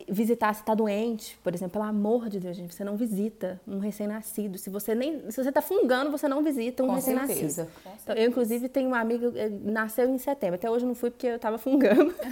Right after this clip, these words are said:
Speaker 1: <laughs> desde então. Agora que eu tô começando a parar. Mas você não visita doente, né? Acho que hoje em dia as pessoas tão tendo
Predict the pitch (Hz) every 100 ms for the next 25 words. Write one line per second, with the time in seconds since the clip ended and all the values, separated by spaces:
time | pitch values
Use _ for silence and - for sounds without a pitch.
0 | 523 269 508 - 587 554 311 269 254 269
1 | 311 - 233 240 - - - 220 233 330
2 | 269 277 254 247 254 262 151 - - -
3 | - - - - 202 214 202 196 190 185
4 | 170 175 - - 269 294 277 180 156 160
5 | 165 147 - - 240 277 254 233 - 294
6 | 320 311 277 277 269 262 262 254 247 233